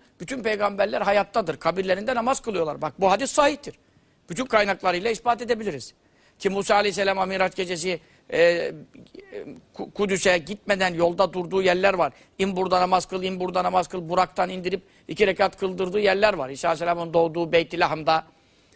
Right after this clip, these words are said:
Musa Aleyhisselam'a nida gelen ağacın yanında, İbrahim Aleyhisselam El Halil'de. Bütün bunlar, e, Miraç dersinde zikrediliyor hadis-i şeriflerde. İmam Suyuti de Durul Mensur'da nakleder. Tabi toplamıştır o.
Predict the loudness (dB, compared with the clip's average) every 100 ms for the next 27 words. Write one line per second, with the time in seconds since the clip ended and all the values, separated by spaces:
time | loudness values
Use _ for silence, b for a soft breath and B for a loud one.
0 | -8 -2 2 2 0 -2 -2 -2 0 0
1 | 0 -2 0 0 -2 -4 -6 -6 -2 -2
2 | -2 -4 -2 -2 -4 -6 -2 -2 0 -2
3 | -2 4 4 2 b b b -10 -6 -4
4 | 0 0 0 -6 _ -8 -6 -4 -2 -2
5 | 0 0 0 -2 -4 -4 0 0 2 0
6 | 0 -2 -10 -8 -10 -10 -14 _ _ _
7 | _ _ -2 0 0 -2 -4 -4 -2 -2
8 | -2 -6 -6 -8 -6 -4 -2 -4 -6 -4
9 | -4 -4 -6 -2 -2 0 0 -2 -4 -4